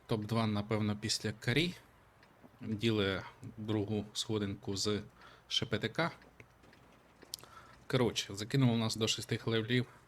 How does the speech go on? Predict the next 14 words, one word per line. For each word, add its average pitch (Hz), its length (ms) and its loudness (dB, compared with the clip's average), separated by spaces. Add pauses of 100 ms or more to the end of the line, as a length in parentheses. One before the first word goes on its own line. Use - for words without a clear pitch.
(720)
Я 107 60 -4
думаю, 104 300 0
о 117 200 0
боже, 101 440 2
що - 260 0
я 123 100 4
тут 113 240 -6
настріляю? 101 600 0
П'ятнадцять 123 460 0
тисяч - 240 0
Х - 140 -2
П 117 100 2
на 113 120 0
команду. 123 540 2